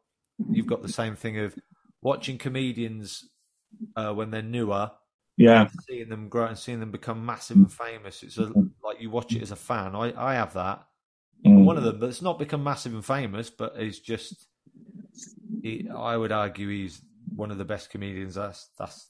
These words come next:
Speaker 1: this is gonna sound like a dick now, but I think he's one of the best comedians that's ever lived. And, um, you'll probably agree, Daniel Kitson.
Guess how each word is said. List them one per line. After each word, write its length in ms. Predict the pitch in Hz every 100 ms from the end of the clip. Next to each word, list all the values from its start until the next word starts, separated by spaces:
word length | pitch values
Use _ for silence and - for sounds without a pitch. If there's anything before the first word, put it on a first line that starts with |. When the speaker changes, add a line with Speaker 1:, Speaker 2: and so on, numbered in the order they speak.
| -
Speaker 1:
this 120 | -
is 60 | -
gonna 180 | 87
sound 260 | 85 85 82
like 160 | 80 82
a 20 |
dick 260 | - -
now, 160 | 98 92
but 140 | 95
I 40 | -
think 180 | 123 117
he's 120 | 101
one 160 | 117
of 60 | 104
the 60 | 95
best 280 | 104 -
comedians 400 | - 98 92 92
that's 260 | 90 92 - -
ever 180 | 104 92
lived. 480 | 92 90 80 - _ _ _ _ - - - -
And, 220 | 98 95
um, 460 | 101 101 95 95 101
you'll 180 | 107 98
probably 280 | - 92 92
agree, 320 | 87 98 107
Daniel 320 | 104 104 101
Kitson. 480 | - 117 - 90 85